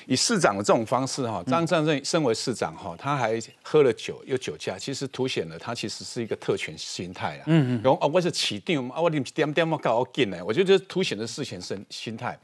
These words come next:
Speaker 1: 那事后的这种强辩，当然是凸显出来他傲慢的一个态度了。
Speaker 2: 嗯，嗯，嗯。
Speaker 1: 所以前后来说都不可取。
Speaker 2: 是。
Speaker 1: 那再加上他现在是市长的身份，也当过行政院长，他还曾经当过蓝营的总统、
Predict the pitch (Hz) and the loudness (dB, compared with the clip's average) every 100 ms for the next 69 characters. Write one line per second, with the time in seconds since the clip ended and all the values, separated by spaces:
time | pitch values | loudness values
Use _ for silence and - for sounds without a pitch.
0 | - - - - 226 - 247 233 208 165 | -20 -18 -14 0 2 4 4 6 6 6
1 | 202 120 - 113 123 151 139 139 135 - | 2 2 0 -2 2 2 2 0 0 -6
2 | - - 127 - 87 117 113 117 123 - | -12 -4 -2 -2 -6 -8 -6 -6 -2 2
3 | 107 104 110 92 90 95 - 123 87 - | 2 2 0 -2 -6 -6 -4 -4 -4 -6
4 | 95 78 175 147 143 120 104 - 214 175 | -10 0 4 6 4 2 -6 0 6 6
5 | 139 - 135 165 131 107 139 127 120 - | 4 0 2 2 2 0 -2 -4 -6 -12
6 | 87 101 - 82 _ - - - 175 196 | -10 -10 -12 -12 _ -20 -16 -2 4 6
7 | 180 170 196 196 196 190 180 185 180 170 | 6 6 6 6 4 2 0 0 0 0
8 | 185 131 90 95 135 123 - 104 80 - | -2 -4 -4 -6 -4 -4 -2 -2 -4 -10
9 | 104 135 143 131 110 110 117 117 95 82 | -4 0 0 -2 -4 -4 -2 -2 -4 -10
10 | - - - - - 170 - 147 165 156 | -12 -20 -16 -8 -2 -2 0 -2 -2 -2
11 | 156 160 151 113 107 123 110 104 98 - | -2 0 0 0 0 -4 -6 -6 -6 -4
12 | 101 139 - 80 | -6 -6 -10 -12